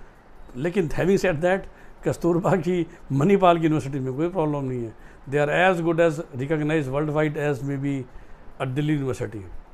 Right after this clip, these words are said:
तो बहुत कॉम्प्लिकेटेड चीज़ें हैं, इतना आसान बॉल, बॉल पॉइंट फिगर नहीं बना सकते, सारी डीम्ड अच्छी हैं या सारे प्राइवेट ख़राब हैं या सारे डीम्ड ख़राब हैं,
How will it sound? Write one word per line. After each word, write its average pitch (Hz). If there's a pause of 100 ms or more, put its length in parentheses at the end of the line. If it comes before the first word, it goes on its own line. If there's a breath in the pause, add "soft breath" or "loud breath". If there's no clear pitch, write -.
(280)
तो 160 (680)
बहुत 165
कॉम्प्लिकेटेड 147
चीज़ें 131
हैं, 151 (320 loud breath)
इतना 147
आसान 143
बॉल, 135 (120)
बॉल 135
पॉइंट 139
फिगर 135
नहीं 135
बना 135
सकते, 135 (400 loud breath)
सारी 143
डीम्ड 139
अच्छी 135
हैं 131 (360 loud breath)
या 123
सारे 135
प्राइवेट 143
ख़राब 127
हैं 139
या 170
सारे 165
डीम्ड 160
ख़राब 135
हैं, 175